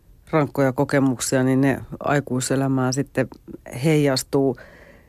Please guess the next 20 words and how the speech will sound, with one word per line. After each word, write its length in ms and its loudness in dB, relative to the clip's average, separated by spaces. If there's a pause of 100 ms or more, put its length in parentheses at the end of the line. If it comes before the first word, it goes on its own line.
(580)
Olet 280 2
toiminut 400 2
myös 320 2
pitkään, 640 0 (480)
lähes 240 0
kaksikymmentä 460 -4
vuotta, 400 2 (380)
tämmöisenä 360 0
tukihenkilönä 920 -2 (540)
Suomen 320 2
mielenterveyden 680 2
keskusliitossa 920 -2
ja 160 2
sitten 380 -6 (260)
nyt 200 -4
Eläkeliitossa 880 0
Tunnemieli-projektissa 1120 0 (120)
mukana, 480 0
niin 260 2 (920)
tämmöiset 300 0